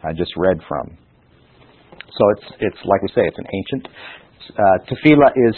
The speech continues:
is a noun. It's also, uh, one of the things that people probably have difficulty with. We, pr-, mo-, most people don't have trouble praying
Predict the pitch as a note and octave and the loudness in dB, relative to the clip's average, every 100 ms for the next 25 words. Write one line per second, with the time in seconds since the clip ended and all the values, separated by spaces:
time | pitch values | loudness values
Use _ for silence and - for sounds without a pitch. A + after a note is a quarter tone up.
0 | - - A#2+ G#2 G#2+ A#2+ C3 C#3+ C3+ - | -6 -2 0 2 2 6 6 4 0 0
1 | A#2 B2+ - C#3 B2 - _ _ - - | 4 2 4 2 2 -2 _ _ -20 -20
2 | - G#2+ A2 B2+ E3 A3 F3 E3 D3 - | 0 4 4 4 4 4 2 2 0 0
3 | A#2+ - - D3 C3 A2 - _ _ - | -2 -2 -4 0 2 0 -2 _ _ -20
4 | _ - D#3+ F3 D3+ A2+ C#3+ D#3+ - G2+ | _ 0 2 2 0 0 0 0 0 0
5 | F2+ D#2 D#2 - A#2+ - - - - _ | -2 -4 -6 -4 -4 -4 -10 -20 -20 _
6 | - E3 F3 - F#3 G#3+ - G3+ D#3 C#3 | -2 4 4 4 2 2 0 2 2 4
7 | F3 F#3 E3+ - _ - - D#3+ C#3 - | 2 2 0 -2 _ -6 2 2 2 -2
8 | - - E3+ C#3+ C3 C#3+ F3 | -4 2 2 4 4 4 0